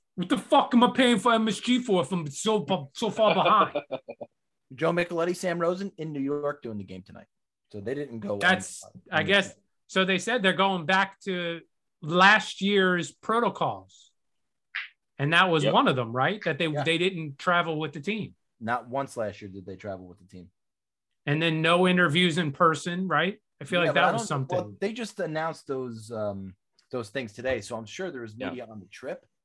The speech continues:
Speaker 1: They would have
Speaker 3: So I
Speaker 1: sent
Speaker 3: don't know
Speaker 1: them
Speaker 3: how they're gonna
Speaker 1: home.
Speaker 3: handle that. No, they didn't send them home. They're still there at the game. At least the Rangers ones are. They're, I mean, they're coming home after tonight, but <clears throat> they're gonna do everything by Zoom again. All right. Well, that's gonna do it for us tonight.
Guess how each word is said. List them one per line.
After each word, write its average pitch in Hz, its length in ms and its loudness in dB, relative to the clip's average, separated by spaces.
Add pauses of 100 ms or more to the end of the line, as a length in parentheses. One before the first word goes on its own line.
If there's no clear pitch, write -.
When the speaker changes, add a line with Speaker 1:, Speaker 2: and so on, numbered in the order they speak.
(100)
Speaker 1:
They 170 100 6
would 156 140 4
have 127 80 4
Speaker 3:
So - 100 -2
I - 40 0
Speaker 1:
sent 185 200 4
Speaker 3:
don't 175 140 4
know 151 60 0
Speaker 1:
them - 20 0
Speaker 3:
how 143 100 2
they're 131 80 -2
gonna 101 120 -8
Speaker 1:
home. - 60 -16
Speaker 3:
handle - 200 -20
that. 80 180 -20 (640)
No, 123 140 -4
they 135 100 -2
didn't 147 160 -10
send 113 160 -10
them 92 80 -16
home. 123 220 -12
They're 107 140 -12
still 110 200 -16
there 104 180 -14
at 90 80 -20
the 98 60 -20
game. 101 260 -18 (680)
At 113 60 -12
least 120 180 -14
the 104 60 -12
Rangers 110 300 -12
ones 92 240 -16
are. 87 320 -14
They're, 113 100 -10
I - 20 -8
mean, 110 100 -8
they're 104 100 -8
coming 110 240 -10
home 113 140 -10
after 127 240 -10
tonight, 170 300 -18 (180)
but 185 200 -14 (1080)
<clears throat> - 40 -20
they're - 800 -16
gonna 117 60 -8
do 117 180 -6
everything 120 280 -6
by 104 160 -2
Zoom 110 280 -10
again. 135 280 -10 (1160)
All - 100 -20
right. 202 360 -10 (120)
Well, 175 220 -2
that's 180 180 -6
gonna 190 140 -8
do 180 120 -6
it - 80 -8
for 175 120 -4
us 165 100 -2
tonight. 190 320 -4